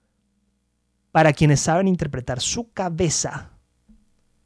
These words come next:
y saben entender su cabeza para tomar decisiones conscientes,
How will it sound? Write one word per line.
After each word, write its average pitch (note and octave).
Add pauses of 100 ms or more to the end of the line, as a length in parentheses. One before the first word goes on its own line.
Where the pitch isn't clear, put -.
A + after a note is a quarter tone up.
(1700)
y D#3
saben F3+
entender E3+
su F3
cabeza B2 (760)
para D3+
tomar D3+
decisiones D3+ (140)
conscientes, F3